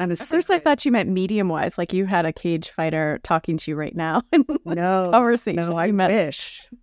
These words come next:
Speaker 1: you know, but
Speaker 2: It's like, is
Speaker 1: yeah,
Speaker 2: that one
Speaker 1: one
Speaker 2: of your spirit team members? Yes.
Speaker 1: And it's funny, you know, I got drawn to mixed martial arts, and of course I gravitated to a female fighter who talks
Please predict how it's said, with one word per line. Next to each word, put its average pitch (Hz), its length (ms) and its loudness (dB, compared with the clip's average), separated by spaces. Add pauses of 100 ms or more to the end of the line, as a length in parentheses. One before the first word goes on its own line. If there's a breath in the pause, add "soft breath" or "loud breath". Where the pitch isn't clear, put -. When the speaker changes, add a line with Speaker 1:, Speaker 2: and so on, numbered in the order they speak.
Speaker 1:
you 170 160 0
know, 165 380 -2
but 190 80 4
Speaker 2:
It's 185 40 0
like, 240 120 2
is - 60 0
Speaker 1:
yeah, 240 80 4
Speaker 2:
that 190 100 6
one 214 80 4
Speaker 1:
one 214 80 2
Speaker 2:
of 254 40 0
your 285 120 2
spirit 302 340 0
team 320 200 -2
members? 370 580 0
Yes. - 340 -2 (880 loud breath)
Speaker 1:
And 277 140 6
it's 269 180 0
funny, 285 320 4
you 208 140 0
know, 196 100 2
I 196 140 2
got 226 220 2
drawn 208 320 0
to - 180 -2
mixed 170 320 -4
martial 175 320 0
arts, 175 280 -2
and 160 100 -2
of 156 120 -8
course 180 300 0
I 165 40 0
gravitated 160 680 0
to 160 180 -4 (420 loud breath)
a 190 80 -2
female 175 360 2
fighter 180 280 0
who 160 100 -4
talks - 600 -4